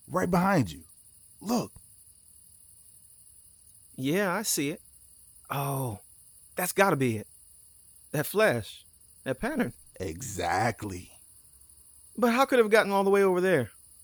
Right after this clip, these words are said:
Speaker 1: Maybe we misjudged our exit point.
Speaker 2: No, definitely not. I know exactly where we left it. And that's not our doing. How far away do you think that is?
Speaker 1: Maybe a mile,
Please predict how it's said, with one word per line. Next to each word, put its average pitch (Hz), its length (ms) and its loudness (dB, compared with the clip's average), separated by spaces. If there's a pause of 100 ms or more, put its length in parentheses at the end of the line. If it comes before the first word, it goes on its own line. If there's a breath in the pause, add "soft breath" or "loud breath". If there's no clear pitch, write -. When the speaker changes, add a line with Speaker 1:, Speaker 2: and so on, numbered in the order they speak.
(560)
Speaker 1:
Maybe 156 360 2
we 151 180 4
misjudged 120 640 4
our 131 240 0
exit 139 360 -6
point. - 180 -16 (1700)
Speaker 2:
No, 147 400 -4 (340)
definitely 131 460 -2
not. 107 280 -4 (600)
I 139 80 -4
know 143 180 -2
exactly 127 520 -2
where 110 160 -4
we 104 100 -8
left 104 260 -10
it. - 60 -16 (720)
And 113 240 -4
that's 156 220 0
not 135 160 0
our 127 140 -2
doing. 117 340 -4 (760)
How 180 120 2
far 190 240 4
away 185 180 4
do 135 60 0
you 123 80 0
think 143 180 -4
that 139 140 -2
is? 156 320 -4 (540)
Speaker 1:
Maybe 143 260 -2
a 87 60 -4
mile, 82 460 -8